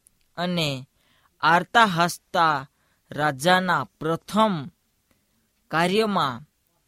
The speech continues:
જેમ જેમ આપણે આ પુસ્તકોનો અભ્યાસ કરીએ, તેમ એ આપણને જાણવો ખૂબ જ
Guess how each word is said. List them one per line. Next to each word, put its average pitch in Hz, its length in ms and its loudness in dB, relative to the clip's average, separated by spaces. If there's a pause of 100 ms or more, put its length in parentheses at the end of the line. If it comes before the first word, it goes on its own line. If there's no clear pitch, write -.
(220)
જેમ 170 440 -2
જેમ 180 260 0
આપણે 160 600 -4 (640)
આ 185 160 0
પુસ્તકોનો 185 880 -6 (120)
અભ્યાસ 151 500 -4
કરીએ, 175 560 2 (720)
તેમ 214 220 6 (180)
એ 165 120 4 (300)
આપણને 175 600 0 (600)
જાણવો 165 600 0
ખૂબ 165 340 -8 (140)
જ 165 120 -2